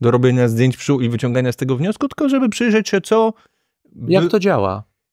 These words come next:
Speaker 1: co było dostępne na rynku, bo niektóre już wypadły, niestety, i które są aktualnie, jakie są możliwości, w jakiej fazie rozwoju technologicznego aktualnie jesteśmy. I ten artykuł, wydaje mi się, że odpowiada na te pytania.
Speaker 2: Tak,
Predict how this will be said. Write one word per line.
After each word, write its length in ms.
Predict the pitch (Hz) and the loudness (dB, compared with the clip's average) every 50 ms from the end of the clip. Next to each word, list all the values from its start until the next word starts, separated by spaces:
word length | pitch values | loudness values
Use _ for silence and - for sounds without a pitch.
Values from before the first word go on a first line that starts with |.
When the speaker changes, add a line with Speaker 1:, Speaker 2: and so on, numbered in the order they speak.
| _ _ | _ _
Speaker 1:
co 180 | - - 143 120 | -4 -4 -2 0
było 300 | 110 151 202 220 202 180 | 2 2 2 4 2 2
dostępne 440 | 180 170 - - 196 170 170 180 | 0 -2 -2 -2 -2 0 0 0
na 140 | 175 170 156 | 0 0 0
rynku, 240 | 156 165 175 - 202 | 0 0 0 0 0
bo 100 | 170 165 | 0 0
niektóre 380 | 160 156 135 - 175 170 170 156 | 0 0 0 0 2 2 2 2
już 180 | 156 151 139 | 2 2 0
wypadły, 480 | 143 151 - 151 120 110 127 175 233 233 - - | 0 0 0 0 0 0 0 -2 -2 -4 -6 -8
niestety, 540 | 165 165 160 - - 190 196 - 359 370 359 | -8 -8 -6 -4 -4 -4 -4 -4 -6 -6 -6
i 140 | 262 220 262 | -4 -4 -4
które 320 | 285 - - 214 208 202 185 | -6 -4 -2 0 0 0 0
są 200 | - 202 190 190 | 0 0 0 0
aktualnie, 420 | - - 180 185 214 233 277 311 | 0 2 2 2 2 0 0 0
jakie 240 | 277 220 220 - 202 | 0 0 0 0 -2
są 120 | - - 185 | 0 -2 -2
możliwości, 680 | 175 170 151 139 151 151 165 196 196 - - 185 170 | 0 0 0 -2 -2 -2 -2 -2 -2 -2 -2 -2 -2
w 40 | 151 | 0
jakiej 260 | 175 170 - 175 143 | 0 0 0 0 0
fazie 320 | - 156 156 143 143 151 | 2 0 2 2 2 2
rozwoju 400 | 143 143 127 123 131 160 160 156 | 2 2 2 0 0 0 0 0
technologicznego 760 | 139 156 135 - 139 123 127 120 120 120 - 185 175 160 151 | 0 -2 -2 0 0 0 0 -2 -4 -4 -2 0 0 2 2
aktualnie 460 | 127 127 - - 139 147 143 143 139 135 | 0 0 0 0 2 2 2 2 2 0
jesteśmy. 400 | 131 113 - 110 98 - 120 127 | -2 -2 -2 -4 -4 -4 -4 -4
I 40 | 156 | -4
ten 180 | - 277 302 330 | -4 -4 0 0
artykuł, 340 | 277 208 - 226 208 226 208 | 0 0 0 -2 -2 -2 -4
wydaje 260 | 202 190 208 202 196 | -2 -2 0 0 0
mi 80 | 196 | -2
się, 120 | - - 175 | -2 -2 0
że 60 | 175 | -2
odpowiada 400 | 170 156 - 147 123 101 90 85 | -2 -2 -2 -2 0 0 -2 -4
na 120 | 90 90 | -8 -12
te 100 | - 92 | -12 -14
pytania. 340 | 85 - - - - 87 - _ _ _ _ _ _ - 101 - | -16 -18 -20 -20 -20 -20 -20 _ _ _ _ _ _ -14 -6 -2
Speaker 2:
Tak, 280 | - 180 175 120 95 | 0 0 0 0 -2